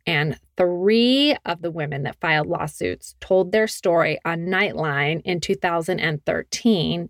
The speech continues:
and their accounts didn't change when they gave more recent interviews for the Netflix documentary Yoga Guru Predator that just came out last year.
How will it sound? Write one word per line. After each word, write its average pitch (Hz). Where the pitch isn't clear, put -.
and 170
their 156
accounts 254
didn't 202
change 156
when 175
they 160
gave 190
more 175
recent 208
interviews 156
for 170
the 165
Netflix 175
documentary 156
Yoga 185
Guru 170
Predator 180
that -
just 156
came 165
out -
last 135
year. -